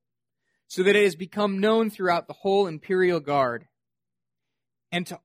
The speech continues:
all the rest that my imprisonment is for Christ." And most of the brothers, having become confident in the Lord by my imprisonment, are much more bold to speak the word without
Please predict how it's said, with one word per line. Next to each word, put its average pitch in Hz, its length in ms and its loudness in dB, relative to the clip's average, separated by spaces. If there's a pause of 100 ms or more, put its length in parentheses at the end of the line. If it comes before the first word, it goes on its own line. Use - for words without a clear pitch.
all 196 220 2
the 190 120 -4
rest 175 600 -4 (200)
that 151 140 -10
my 170 220 -2
imprisonment 156 880 -6 (440)
is 156 160 -6
for 175 340 0
Christ." - 800 -6 (1500)
And 165 160 -6
most 254 380 2
of 196 100 -10
the 175 100 -2
brothers, 151 560 -2 (180)
having 214 280 0
become 196 280 -4
confident 240 480 -2
in 220 60 -4
the 202 80 -2
Lord 185 260 -4
by 175 120 -2
my 170 160 -2
imprisonment, 156 760 -6 (360)
are 156 100 -2
much 190 420 0
more 220 240 2
bold 196 460 2
to 170 100 -14
speak - 480 -10
the 196 80 2
word 175 520 2 (220)
without 151 460 -6